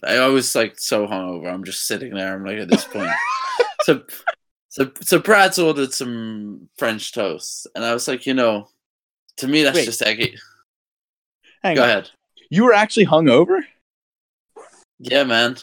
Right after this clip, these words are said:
Speaker 1: <laughs>
Speaker 2: Holy shit,
Speaker 1: I
Speaker 2: dude! I was just, like, fucking dead tired. I wasn't hungover. I was just like,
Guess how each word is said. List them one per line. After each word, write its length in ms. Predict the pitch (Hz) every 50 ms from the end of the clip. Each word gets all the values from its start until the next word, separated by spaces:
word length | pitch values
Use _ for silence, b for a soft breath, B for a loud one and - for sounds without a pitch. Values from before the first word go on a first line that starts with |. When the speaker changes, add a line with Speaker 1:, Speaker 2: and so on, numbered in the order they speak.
| -
Speaker 1:
<laughs> 480 | - 123 - - - - - - - -
Speaker 2:
Holy 260 | 233 262 294 262 170
shit, 260 | 151 - - - -
Speaker 1:
I 40 | 135
Speaker 2:
dude! 160 | - 170 170
I 160 | - 135 190 254
was 160 | 311 349 -
just, 180 | 185 175 -
like, 240 | - 147 135 - _ _
fucking 460 | - - - 170 156 - 135 123 117 _ _
dead 300 | 139 127 127 135 143 127
tired. 380 | - - 120 117 120 110 98
I 40 | -
wasn't 260 | 147 165 170 165 156
hungover. 500 | 156 - 160 147 123 104 113 131 110 104
I 20 | 101
was 140 | 120 131 -
just 100 | 131 131
like, 140 | 123 -